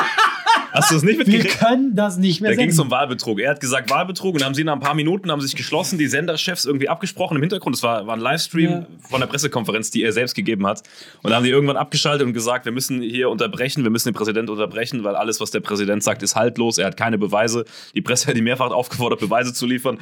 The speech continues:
Speaker 1: Er sagt, er braucht keine
Speaker 2: Krass.
Speaker 1: Beweise, das ist Wahlbetrug. Bam, schwarzer Bildschirm.
Speaker 2: Aber das Schlimme ist halt, es hat
Speaker 1: Krass,
Speaker 2: diesen
Speaker 1: ne?
Speaker 2: ganzen Trump-Supportern wieder die Karten gespielt, weil die dann gesagt haben so,
Speaker 1: Ja.
Speaker 2: „Ah, jetzt seht ihr es.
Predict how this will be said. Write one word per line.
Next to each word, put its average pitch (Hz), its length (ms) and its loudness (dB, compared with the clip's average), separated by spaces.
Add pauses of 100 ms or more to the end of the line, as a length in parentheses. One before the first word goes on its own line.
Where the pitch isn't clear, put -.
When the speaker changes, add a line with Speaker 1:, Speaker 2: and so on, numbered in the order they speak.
(140)
Speaker 1:
Er 113 100 0
sagt, 123 160 2
er - 80 4
braucht 147 260 2
keine 147 200 2
Speaker 2:
Krass. 131 160 0
Speaker 1:
Beweise, 143 300 2
das 117 120 0
ist 107 140 -4
Wahlbetrug. 147 520 0
Bam, 147 300 0
schwarzer 135 360 -2
Bildschirm. 110 520 -2
Speaker 2:
Aber 190 140 -2
das 170 100 2
Schlimme 294 240 -2
ist - 160 -2
halt, 220 180 2
es 202 120 -6
hat 202 100 -4
Speaker 1:
Krass, 151 200 2
Speaker 2:
diesen 160 100 0
Speaker 1:
ne? 196 80 4
Speaker 2:
ganzen 185 440 2 (500)
Trump-Supportern 165 720 2
wieder 170 160 0
die 160 100 -4
Karten 180 440 -4
gespielt, 135 440 -8
weil 156 80 2
die 170 80 4
dann 196 160 4
gesagt 170 300 4
haben 175 200 0
so, 165 140 4 (140)
Speaker 1:
Ja. 50 160 -2
Speaker 2:
„Ah, - 160 0
jetzt 220 220 0
seht 254 200 4
ihr 240 140 2
es. 165 220 -2